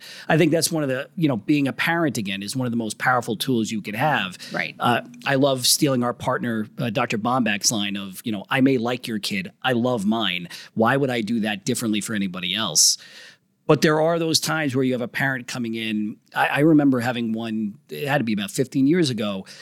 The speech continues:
Speaker 1: who came to us, came to our practice 'cause they heard that we were thoughtful and sensitive and knowing people. And they started asking about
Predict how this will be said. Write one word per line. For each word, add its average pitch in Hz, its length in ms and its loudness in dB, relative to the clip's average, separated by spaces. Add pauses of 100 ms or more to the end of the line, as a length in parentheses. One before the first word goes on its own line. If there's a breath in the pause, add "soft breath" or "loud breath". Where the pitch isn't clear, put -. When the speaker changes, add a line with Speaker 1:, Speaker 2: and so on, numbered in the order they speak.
(160 loud breath)
Speaker 1:
who 139 160 4
came 160 360 2
to 151 180 0
us, 131 340 2
came 160 180 2
to 156 60 2
our 156 80 0
practice 220 420 0
'cause 139 160 -2
they 131 120 -2
heard 147 320 -2
that 127 100 -2
we 135 140 2
were 120 260 -2
thoughtful 123 880 -2
and 92 260 -8 (440 loud breath)
sensitive 131 800 2
and 107 480 -2 (180)
knowing 131 380 4
people. 156 540 2
And 131 520 -2 (360)
they 143 300 4
started 147 300 4
asking 147 340 2
about 127 300 0